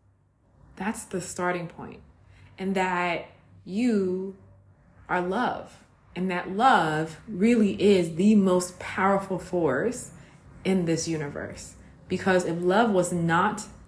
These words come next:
the most powerful force in the universe, in the universe, colonialists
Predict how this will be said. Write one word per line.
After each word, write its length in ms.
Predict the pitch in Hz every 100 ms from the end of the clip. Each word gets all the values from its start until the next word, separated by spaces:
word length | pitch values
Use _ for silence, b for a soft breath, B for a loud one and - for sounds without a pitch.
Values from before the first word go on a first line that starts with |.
| -
the 280 | 156 196
most 500 | 202 190 196 - -
powerful 500 | - 190 180 180 190
force 600 | 180 - 170 180 233 - -
in 200 | - 165
the 80 | 165
universe, 680 | 160 147 175 175 220 277 285 196
in 100 | 180
the 80 |
universe, 600 | 165 160 190 233 302 349 B B B B B B B _ _ -
colonialists 920 | - 185 202 240 247 269 415 - -